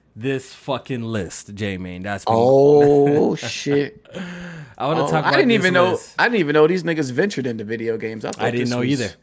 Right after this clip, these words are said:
Speaker 2: <laughs> I thought it was all fashion and models and shit like
Speaker 1: Yeah,
Speaker 2: that.
Speaker 1: so G Q.
Speaker 2: What they know about video games?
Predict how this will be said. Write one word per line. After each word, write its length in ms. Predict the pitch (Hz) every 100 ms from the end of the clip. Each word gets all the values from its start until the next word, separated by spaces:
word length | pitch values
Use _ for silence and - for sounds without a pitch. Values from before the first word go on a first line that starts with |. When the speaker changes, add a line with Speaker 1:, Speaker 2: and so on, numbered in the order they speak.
| -
Speaker 2:
<laughs> 180 | - - - 294 - 240
I 40 | 240
thought 240 | 262 269
it 20 |
was 120 | 220 185
all 160 | 180
fashion 480 | 180 190 233 - 156
and 100 | 151
models 380 | 185 233 160 127
and 120 | 135
shit 180 | - -
like 100 | 123
Speaker 1:
Yeah, 120 | 135 120
Speaker 2:
that. 80 |
Speaker 1:
so 120 | 170 160
G 220 | 139 247
Q. 200 | - 143
Speaker 2:
What 160 | 139 -
they 60 | -
know 180 | 240 240
about 280 | 233 226 214
video 280 | 233 196
games? 580 | 143 127 113 110 - -